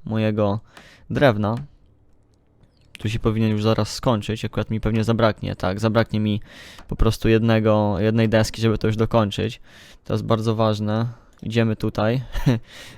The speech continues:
e, powiedzmy automatycznie, nie manualnie, bo to może być, e, no, przekichane w skutkach. <laughs>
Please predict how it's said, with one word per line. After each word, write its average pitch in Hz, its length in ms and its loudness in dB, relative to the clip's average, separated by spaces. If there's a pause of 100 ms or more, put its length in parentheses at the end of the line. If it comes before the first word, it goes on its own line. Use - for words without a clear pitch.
e, 113 420 0
powiedzmy 117 520 -2
automatycznie, 113 680 -2
nie 113 120 -2
manualnie, 110 600 -2
bo 95 120 -4
to 101 140 -6
może 101 240 -4
być, 101 340 -6
e, 98 520 -4 (800)
no, 117 240 2
przekichane 117 480 0
w - 40 -8
skutkach. 110 500 -2
<laughs> - 60 -20